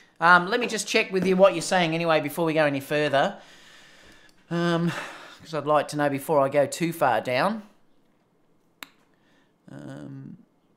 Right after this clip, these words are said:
G M is the gold master. Langston says, "Interesting difference to the wear and tear." Yeah, I know. That, that's the thing, Langston. I really was surprised at how well the Tamrons,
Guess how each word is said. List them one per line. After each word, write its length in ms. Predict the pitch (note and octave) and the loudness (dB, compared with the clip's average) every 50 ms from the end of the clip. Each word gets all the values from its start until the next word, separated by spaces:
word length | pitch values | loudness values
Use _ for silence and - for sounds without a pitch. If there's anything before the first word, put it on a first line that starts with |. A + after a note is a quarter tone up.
| _ _ _ _ _ _ _ _ _ _ _ - - _ _ _ _ _ _ _ _ _ _ _ _ _ _ _ _ _ _ _ _ _ _ _ _ _ _ _ _ _ _ _ _ _ _ _ _ _ _ _ _ _ _ _ _ _ _ _ _ _ | _ _ _ _ _ _ _ _ _ _ _ -20 -20 _ _ _ _ _ _ _ _ _ _ _ _ _ _ _ _ _ _ _ _ _ _ _ _ _ _ _ _ _ _ _ _ _ _ _ _ _ _ _ _ _ _ _ _ _ _ _ _ _
G 200 | - F3 F3 E3 | -2 0 2 2
M 80 | E3 E3 | 2 0
is 140 | D#3 C#3 C#3+ | 0 -2 -2
the 60 | B2 | 0
gold 280 | - D#3 D3+ D3+ D3 | 4 6 6 6 6
master. 520 | D#3 D3+ C#3+ D3+ D3 - - - D#3+ D3 - - - - - - | 4 4 4 4 2 2 2 2 2 2 0 -4 -14 -16 -10 0
Langston 400 | - G3 A3+ B3+ A3+ - A3+ G#3+ | 4 4 6 6 4 0 -2 0
says, 240 | F#3+ A3+ G#3 F#3+ F#3 | 2 2 2 2 2
"Interesting 560 | A3+ A#3+ B3 A#3+ - A#3+ G#3+ - - G3 F#3 | 0 -2 -2 -2 -2 -4 -4 -2 0 0 0
difference 400 | F3+ G3+ G3 G3 - G3 F3+ - | 0 0 0 0 -2 -4 -2 -4
to 60 | - F3 | -4 -2
the 100 | F3+ E3+ | 0 2
wear 180 | F#3 F#3+ F#3 | 4 4 4
and 140 | F3+ E3+ F3 | 4 4 2
tear." 140 | - G#3+ G3+ | 2 0 2
Yeah, 220 | G3+ G#3 G#3+ G#3 | 4 6 6 8
I 60 | G#3 | 8
know. 260 | G#3+ A3+ A3+ G#3+ G#3 G3+ | 8 6 4 2 2 0
That, 320 | G3+ B3 B3+ B3 B3 - | 0 0 0 0 0 0
that's 220 | A#3+ B3+ B3 - | 0 0 2 0
the 80 | - A3+ | -4 -4
thing, 220 | - - A3+ A3+ | -2 -2 -2 0
Langston. 400 | A3+ G#3+ G3+ F#3+ - - F#3 F3+ | 2 2 0 0 0 -2 0 4
I 80 | F3 F3 | 4 4
really 320 | F3 F3 G#3+ A#3 A#3 A3+ | 4 4 2 0 0 0
was 240 | G#3+ G3 G3 F#3 - | 0 2 2 2 2
surprised 640 | - F3 - - F#3 F3+ F#3 F#3 F3+ F3+ E3+ F3 - - - - - - - - - | -2 -4 0 4 6 6 8 8 6 4 2 0 -6 -10 -20 -20 -20 -20 -20 -10 -4
at 140 | F3+ F#3 F3+ | -4 -4 -2
how 260 | - E3+ F#3+ F#3 F3 | -2 2 4 4 4
well 320 | E3 E3 F#3 F#3 F#3 F3 E3+ | 4 6 6 6 6 6 4
the 100 | D#3 C#3+ | 2 -2
Tamrons, 840 | - - F3 F3 F3 F3+ F3+ F3+ E3+ D#3+ D#3+ D#3 D3+ C#3+ - - | -2 -2 -2 0 0 2 2 2 2 2 2 0 -2 -6 -6 -8